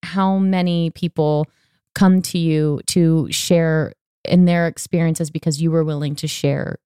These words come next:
what you've experienced. Like, I, I, like, I have a very tiny taste of that just from being on a scripted series in which I ha-, played a character who lost a parent.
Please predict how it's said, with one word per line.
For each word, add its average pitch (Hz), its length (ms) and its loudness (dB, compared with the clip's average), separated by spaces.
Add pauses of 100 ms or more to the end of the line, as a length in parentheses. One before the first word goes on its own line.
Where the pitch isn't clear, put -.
what 165 200 -4
you've 143 240 0
experienced. - 800 -6
Like, 180 100 0
I, 196 140 0
I, - 120 -8 (100)
like, 175 200 0
I 240 400 -2 (380)
have 180 220 -2
a 170 40 -2
very 208 440 0
tiny 185 360 -2
taste 175 320 -6
of 156 120 -8
that 151 200 -4
just - 240 -10
from 156 320 -2 (160)
being 190 340 0
on 175 200 -4
a 156 100 -4
scripted 175 760 -2
series 156 760 -6
in 180 180 0
which 165 400 -6
I 165 320 -4
ha-, - 100 -8 (100)
played 156 200 -4
a - 40 -8
character 190 680 -4
who 170 80 -2
lost 151 360 -4
a - 40 -6
parent. - 440 -10